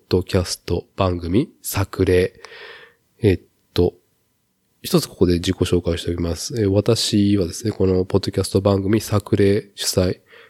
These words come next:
ディーアイワイ原理主義、伊達剛です。よろしくお願いします。で、今日もお相手してもらうのは、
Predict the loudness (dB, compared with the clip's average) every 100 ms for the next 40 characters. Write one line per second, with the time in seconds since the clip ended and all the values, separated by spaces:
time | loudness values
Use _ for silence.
0 | _ 0 2 2 -2 2 4 4 4 4
1 | 2 -4 0 2 4 2 2 0 0 -6
2 | _ 0 2 4 2 2 2 0 -4 -2
3 | 0 2 0 -2 0 0 0 -2 -4 -4
4 | -4 -10 -12 _ _ _ _ _ _ -4
5 | 0 0 -4 _ -4 0 2 2 0 -2
6 | -12 -18 -18 -18 -20 -20 -20 -20 _ 0
7 | 2 2 0 0 0 2 2 4 2 2
8 | 0 2 0 0